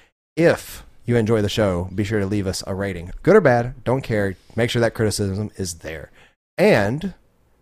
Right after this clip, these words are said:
feel free to share it with your friends and your family, you know, because that is the best. Sharing is caring. And when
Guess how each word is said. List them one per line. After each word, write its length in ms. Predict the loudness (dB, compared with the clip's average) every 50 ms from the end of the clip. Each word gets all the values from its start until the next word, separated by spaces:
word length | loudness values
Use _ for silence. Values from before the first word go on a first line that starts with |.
| _ _ _ 0
feel 100 | 2 4
free 140 | 6 6 4
to 60 | 4
share 120 | 4 2
it 40 | 2
with 60 | 2
your 80 | 2 2
friends 220 | 2 2 2 4
and 80 | 4 2
your 60 | 2 0
family, 420 | 0 0 0 0 0 0 -2 -2
you 120 | -2 -2 -2
know, 280 | -2 -2 -2 -4 -6 -10 _ -8
because 400 | -6 -2 0 0 0 0 0 0
that 360 | 0 2 2 2 0 -4 -6 -4
is 260 | -2 -2 -2 -2 -2
the 80 | 0 2
best. 220 | 4 4 4 4
Sharing 320 | 2 4 4 4 4 6 4
is 140 | 4 2
caring. 400 | 2 2 2 4 4 4 2 2
And 80 | 4 8
when 40 | 8